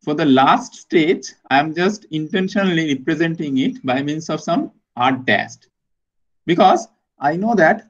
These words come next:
ultimately, uh, the equivalent capacitance, I mean, e-, equivalent resistance over here must be R. Now, what happens here? Between base to emitter. So once again, uh, another, uh, thing what I can do over here is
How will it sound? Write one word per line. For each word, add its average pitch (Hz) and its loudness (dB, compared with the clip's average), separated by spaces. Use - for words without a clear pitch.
ultimately, 151 0
uh, 131 0
the 143 2
equivalent 196 0
capacitance, 175 -2
I 147 0
mean, 156 -2
e-, 160 -2
equivalent 190 0
resistance 190 -2
over 180 0
here 165 -4
must 147 -6
be 196 -6
R. - -6
Now, 139 0
what 135 2
happens 190 0
here? 180 2
Between 156 0
base 175 4
to 208 0
emitter. 170 -4
So 147 -8
once 160 -2
again, 175 -4
uh, - -8
another, 151 -2
uh, 123 0
thing 151 -10
what 135 -2
I 135 0
can 131 0
do 139 0
over 147 -2
here 143 -2
is 147 0